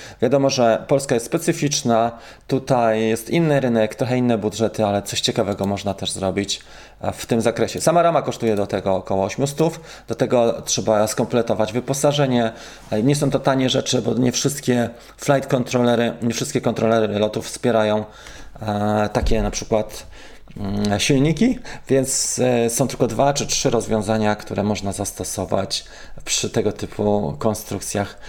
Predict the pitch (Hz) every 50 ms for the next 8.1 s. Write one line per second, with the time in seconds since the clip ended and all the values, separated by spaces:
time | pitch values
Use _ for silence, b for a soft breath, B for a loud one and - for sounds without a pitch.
0 | B B - 107 110 104 - - 117 - - 98 92 - 98 - 113 110 127 131
1 | 139 139 - B B B B 135 117 B - 175 180 175 - - 160 151 160 151
2 | 151 143 147 147 139 120 - - 110 107 120 - - - - 117 110 107 107 107
3 | 104 90 - - 101 104 104 101 104 104 98 101 101 101 101 98 98 98 98 98
4 | 98 98 90 - - - - - 147 165 - 175 151 139 143 - 123 123 120 -
5 | 117 - - - - 123 120 120 - 113 113 110 113 110 110 - - - B B
6 | B B B B B B 151 147 147 156 143 131 127 127 120 - 135 - - 123
7 | 120 113 113 - 113 110 107 104 - 107 - - - - 107 104 101 - - -
8 | 107 104